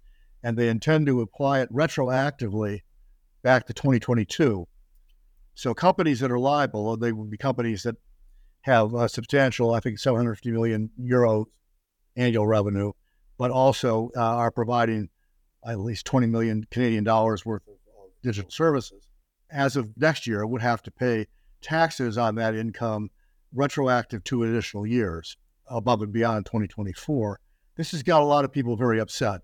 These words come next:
because it flies in the face of what the other hundred and thirty-eight countries are doing. And since the United States is going to be, the United States companies are going to be the biggest victims,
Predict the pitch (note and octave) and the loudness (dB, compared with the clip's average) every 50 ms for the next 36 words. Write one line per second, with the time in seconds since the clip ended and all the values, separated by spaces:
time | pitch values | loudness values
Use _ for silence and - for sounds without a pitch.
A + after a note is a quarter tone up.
0 | _ - A#2 G2 - A#2 A2+ A#2+ B2+ - _ _ _ _ - C#3 C3 C3+ C#3 B2 | _ -14 -12 -6 -4 -4 -4 -4 -6 -8 _ _ _ _ -2 2 2 4 2 2
1 | A#2+ A#2+ A2+ A#2 G#2 - C3+ B2+ A#2+ G#2+ - B2 A2 G#2 A#2 A#2 A2 - _ _ | 0 -2 -4 -6 -4 -2 0 0 0 0 -2 -6 -6 -4 -4 -4 -4 -6 _ _
2 | _ _ _ - D3+ D#3+ E3 C#3 C3 D#3 D3 C3+ B2 A#2 - C#3+ B2+ A#2+ A#2+ A#2+ | _ _ _ -2 0 2 2 2 2 0 0 0 -2 -2 -2 -2 0 2 2 0
3 | A2 - - C3 A#2+ G#2 A2+ F#2+ G2+ G#2 G2+ C3 C#3 B2 G2+ F#2+ G#2+ C3 C#3+ - | 0 0 0 -2 -2 0 -4 -4 -4 -2 2 2 2 2 0 -2 -6 -8 -10 -12
4 | _ _ _ _ _ _ _ _ _ _ _ _ _ _ _ B2 B2+ B2 B2 A#2+ | _ _ _ _ _ _ _ _ _ _ _ _ _ _ _ -4 -2 0 2 2
5 | A#2+ A#2 A#2 A#2 A#2 A#2+ - - - C3 A2 - - B2+ C3 C3 B2+ A#2 G#2+ - | 2 0 0 -2 -4 -6 -6 -4 -4 -4 -4 -4 -2 0 2 2 2 0 -2 -2
6 | - D3 C3+ B2+ - - - A#2 A2 G2 - - - _ _ _ _ _ - A#2+ | 0 0 0 0 -2 -4 -8 -6 -6 -6 -10 -12 -16 _ _ _ _ _ -2 -2
7 | A#2 A#2 G#2+ A#2+ A#2 A2+ G#2+ G#2 - _ _ _ _ A#2+ A#2+ A#2+ C3 B2 G#2 - | -2 -2 -2 -2 -2 -2 -2 -6 -10 _ _ _ _ -4 -2 0 0 0 0 -2
8 | A#2 G2 - - C#3 B2 - G#2 G#2+ G#2 F#2 G#2+ G#2 G#2 A#2 G#2+ G#2 G2 A2 G#2+ | -4 -4 -2 -2 -2 -2 -2 -2 -4 -4 -4 -6 -6 -6 -4 -6 -4 -6 -8 -10
9 | - _ - G#2+ - G2 F#2+ - D#3 - - C#3 A2+ A2+ G#2 - | -10 _ -12 -12 -10 -10 -2 -2 -2 0 2 0 0 0 -2 -6